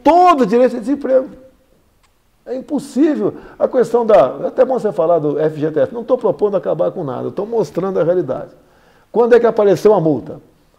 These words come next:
Foi no go-, no final do governo Fernando Henrique, o ministro do Trabalho era o Dornelles. Então, ele que colaborou e chegou um projeto pra evitar demissões, criou-se a multa. Então, no primeiro momento, sancionou a lei.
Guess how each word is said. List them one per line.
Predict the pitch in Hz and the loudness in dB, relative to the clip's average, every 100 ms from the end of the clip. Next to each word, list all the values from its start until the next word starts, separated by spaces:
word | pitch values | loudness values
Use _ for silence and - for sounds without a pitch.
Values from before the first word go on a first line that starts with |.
| _ | _
Foi | 175 | -6
no | 180 | -4
go-, | 180 185 | -4 -4
no | 185 | -6
final | 185 170 156 156 | -6 -4 0 0
do | 139 | -2
governo | 139 120 123 | -4 -6 -10
Fernando | 120 120 131 | -8 -8 -4
Henrique, | 143 208 220 175 - _ _ _ _ | -4 -4 -6 -14 -18 _ _ _ _
o | 165 180 170 | 2 4 6
ministro | 165 160 | 2 -2
do | |
Trabalho | 160 165 156 170 | 2 4 6 6
era | 175 | 4
o | 165 | 6
Dornelles. | 190 147 139 117 - - _ _ _ _ _ _ _ _ _ _ _ _ _ | 6 4 2 -2 -6 -20 _ _ _ _ _ _ _ _ _ _ _ _ _
Então, | 143 156 170 208 202 147 | -6 0 2 0 -2 -8
ele | 127 139 135 | -4 -4 -4
que | 127 | -6
colaborou | 123 123 131 120 123 165 208 - - _ | -4 0 0 0 0 0 0 -6 -20 _
e | 151 | -12
chegou | - 151 147 | -6 -4 -4
um | 147 | -2
projeto | 143 123 160 - | -4 0 -2 -2
pra | 185 170 - | -2 -2 -2
evitar | 247 285 311 233 240 - 165 151 | -4 -2 -2 0 0 2 4 4
demissões, | 160 214 - 202 233 277 - - | 0 -4 -8 -6 -6 -6 -14 -10
criou-se | 226 262 226 | 2 2 2
a | 247 | 0
multa. | 214 160 - - _ _ 85 160 | 0 0 -8 -14 _ _ -20 -8
Então, | 294 | -4
no | 330 | -2
primeiro | 302 262 240 | 0 4 4
momento, | 180 208 247 165 127 | 6 4 4 2 -8
sancionou | - 220 226 214 208 214 | -2 2 4 4 4 4
a | |
lei. | 147 | 4